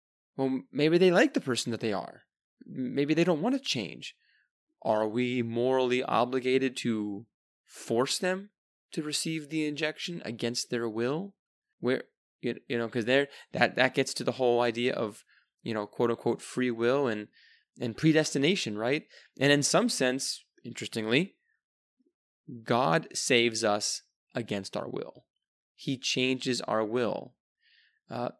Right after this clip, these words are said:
so that we want to love him. It's not that he saves us and we still hate him. No, no, no. But we did not want to love God first.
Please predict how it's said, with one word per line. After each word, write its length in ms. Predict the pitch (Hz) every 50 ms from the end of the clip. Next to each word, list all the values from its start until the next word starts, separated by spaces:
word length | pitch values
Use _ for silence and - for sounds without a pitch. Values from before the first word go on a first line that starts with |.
| _ _ -
so 200 | - - - 131
that 260 | 120 123 117 - 120
we 180 | 120 131 123
want 600 | 113 101 120 113 117 127 139 160 165 - - - - _ _ -
to 100 | - 110
love 240 | 98 90 80 73
him. 280 | - - - - - - _ _ _ _ _ _ _ _ _ _ _ _ _ _ _ _ _ _ -
It's 200 | - - - -
not 240 | 160 143 131 - -
that 320 | 135 123 117 113 101 95
he 160 | 123 131 123
saves 420 | 110 - - 131 123 123 113 113 113
us 180 | 113 110 -
and 140 | - 92 110
we 60 | 107 107
still 260 | - - - 107 92
hate 260 | - - 147 170 170
him. 280 | - - - - 120 - _ _ _ _ _ _ _ _ _ _ _ _ -
No, 180 | 123 135 135
no, 120 | 123 110 104
no. 360 | 110 123 123 104 - - - _ _ - - - - - - _ -
But 300 | 135 127 117 110 - - - _ _ _ _
we 200 | - 113 127 165
did 200 | 180 160 185 156
not 280 | 147 143 135 127 - -
want 460 | 113 107 110 123 135 - - - - - _ -
to 100 | - 123
love 300 | 110 110 110 110 104 107
God 260 | - 101 92 85 -
first. 560 | - - - 107 82 - - - - - -